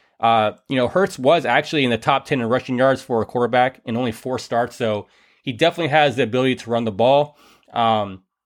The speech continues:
he, when he did start those four games, he did average twenty-three point seven five points in his start. So if you, obviously, if you combine, if you add that up to a sixteen game season,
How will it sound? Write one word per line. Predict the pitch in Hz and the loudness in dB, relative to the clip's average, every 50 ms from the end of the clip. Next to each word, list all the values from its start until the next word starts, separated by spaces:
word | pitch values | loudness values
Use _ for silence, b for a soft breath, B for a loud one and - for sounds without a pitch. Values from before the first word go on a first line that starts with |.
| _ _ _ _ _ _ | _ _ _ _ _ _
he, | _ 147 143 147 | _ 0 0 0
when | 147 135 120 | 0 -2 -4
he | - 175 165 | -2 -4 -4
did | 117 143 165 175 175 | 0 0 0 0 0
start | - - 180 170 - | 0 0 0 0 0
those | 180 170 - | -2 -6 -4
four | - 180 175 | -4 -4 -4
games, | 156 175 165 143 120 110 | -2 -2 -2 -2 -2 -4
he | 123 | -6
did | 110 117 165 175 | -4 -2 0 0
average | - - 143 160 147 147 113 - | 2 2 2 2 2 0 -4 -4
twenty-three | - - 147 147 147 139 139 139 143 135 | -4 -2 -2 0 -2 -2 -4 -6 -6 -6
point | - - 139 131 - | -4 -4 -4 -4 -2
seven | - - 143 139 139 127 | 0 0 0 0 0 0
five | - 135 123 120 110 | 0 0 0 0 -2
points | - - 143 139 135 127 - | -6 -4 -2 -2 -2 -2 -4
in | 120 | -6
his | 107 107 - | -6 -6 -8
start. | - - - 139 147 143 139 - | -6 0 2 2 2 2 0 -4
So | - 139 123 117 110 107 - b b b b b b | -2 0 2 2 2 0 -2 b b b b b b
if | b 135 123 - - | b -2 -2 -2 -4
you, | 156 160 160 156 147 127 - - _ _ _ - | -2 0 2 2 2 0 -4 -10 _ _ _ -2
obviously, | 131 135 143 135 - 143 123 | 0 0 0 0 0 -4 -4
if | 123 | -4
you | 120 | -4
combine, | - - 135 127 131 131 - | -6 -4 -4 0 0 0 0
if | 113 110 - | -2 -4 -2
you | 131 131 | -2 0
add | 123 131 131 117 | 2 2 2 4
that | 131 127 | 2 2
up | 110 - | 0 0
to | - - 127 120 110 110 | -4 -6 -4 -2 0 -2
a | 110 104 | -2 -4
sixteen | - - 151 - - 143 127 113 | -4 -6 -6 -6 -4 -4 -4 -2
game | 117 117 110 107 | -2 -2 -2 -2
season, | - - 151 143 127 143 143 143 131 131 | -2 -2 -2 0 0 0 0 0 -2 -6